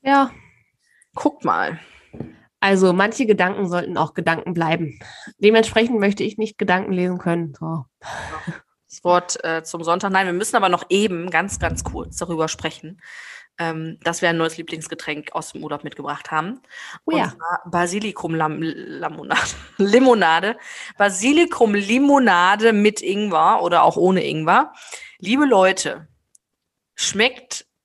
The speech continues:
Speaker 2: auch alkoholfrei, als hättet ihr so ein kleines Proseccochen da drin. Und, äh, kann man mit und ohne Prosecco genießen und ist echt mal eine geile Abwechslung zu allem, was man so kennt. Also,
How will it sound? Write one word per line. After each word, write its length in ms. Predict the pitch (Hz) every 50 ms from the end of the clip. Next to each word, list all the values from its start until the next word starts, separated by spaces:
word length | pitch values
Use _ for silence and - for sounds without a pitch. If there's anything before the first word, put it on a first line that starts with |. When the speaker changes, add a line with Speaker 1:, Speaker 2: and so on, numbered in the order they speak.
| _ _
Speaker 2:
auch 280 | - 180 240 277 - -
alkoholfrei, 1080 | - 196 220 233 - - 214 185 202 208 214 214 208 - - 160 156 175 233 294 285
als 180 | 226 196 - -
hättet 280 | 190 - - 208 202
ihr 160 | - - 185 185
so 100 | 185 185
ein 80 | 180 175
kleines 400 | - 202 190 233 285 339 311 -
Proseccochen 1160 | - - - 220 - - 185 185 - - 214 214 214 220 214 - - - 196 190 190 202 208
da 120 | 208 - 180
drin. 360 | 180 170 165 175 202 269 302 - - - - - - - - - - _ _ _
Und, 560 | - 190 196 196 196 196 196 196 196 - - -
äh, 280 | - 175 175 165 170
kann 180 | 170 - 214 202
man 120 | 196 190 196
mit 140 | 233 254
und 80 | - 214
ohne 220 | - 175 202 214
Prosecco 480 | 214 - - 185 - - 170 - - 175
genießen 460 | 175 175 175 175 180 190 - - 202
und 120 | - 165 -
ist 260 | - - - - -
echt 280 | - - - - -
mal 120 | 226 202 196
eine 200 | 196 190 185 175 156
geile 520 | - 151 143 151 165 185 190 214 214 -
Abwechslung 840 | - - - _ - 170 165 - - - 175 170 165 170 170 170
zu 600 | _ - - - - 160 160 160 160 156 160 165 160 _ _ _ _ _ _ _
allem, 260 | - - 165 165 170 160
was 160 | 156 156 -
man 140 | - 160 156
so 80 | 151 160
kennt. 380 | - - - - - - - -
Also, 340 | 160 156 170 175 170 170